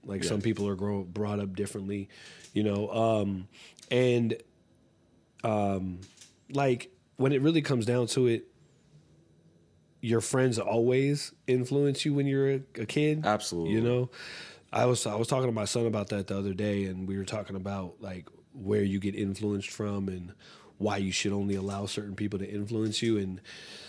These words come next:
Speaker 1: <coughs> he comes home and says random stuff all the time, dude.
Speaker 2: Yeah, they're more impressionable.
Speaker 1: Like, I was like, "What?"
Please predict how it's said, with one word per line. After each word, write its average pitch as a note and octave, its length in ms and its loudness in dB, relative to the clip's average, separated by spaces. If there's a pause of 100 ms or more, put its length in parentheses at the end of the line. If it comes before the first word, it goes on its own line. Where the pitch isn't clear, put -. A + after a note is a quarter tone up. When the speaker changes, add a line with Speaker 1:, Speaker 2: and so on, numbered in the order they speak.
(400)
Speaker 1:
<coughs> E4 460 6 (320)
he G#2+ 340 0
comes B2 240 0
home A#2 240 2
and G2+ 120 -2
says G#2 260 0
random G2+ 400 -4
stuff G2+ 360 -4
all G2 160 -8
the F#2 100 -10
time, F2+ 380 -8
dude. E2 140 -10
Speaker 2:
Yeah, G#2 100 4
they're F#2 120 2
more F#2+ 260 2
impressionable. E2 640 -6 (220)
Speaker 1:
Like, F#2+ 300 -8
I G2+ 60 -8
was G#2+ 160 -6
like, G2 120 -8
"What?" F#2+ 500 -6